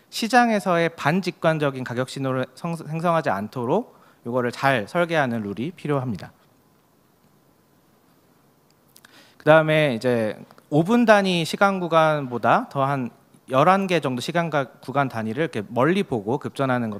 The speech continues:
것을 현재 캐나다는 사용을 하고 있는데, 이건 그대로 사용하는 것으로 결정하였다고 합니다. 이거는 좀 마이너한 부분이라 넘어가도록 하겠고요.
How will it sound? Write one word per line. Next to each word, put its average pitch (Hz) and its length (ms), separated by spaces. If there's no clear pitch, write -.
것을 180 400
현재 175 420
캐나다는 165 440
사용을 165 300
하고 151 180
있는데, 110 320
이건 117 180
그대로 120 380
사용하는 135 420
것으로 110 380
결정하였다고 113 600
합니다. 98 300
이거는 147 360
좀 135 160
마이너한 131 340
부분이라 123 240
넘어가도록 98 580
하겠고요. 120 480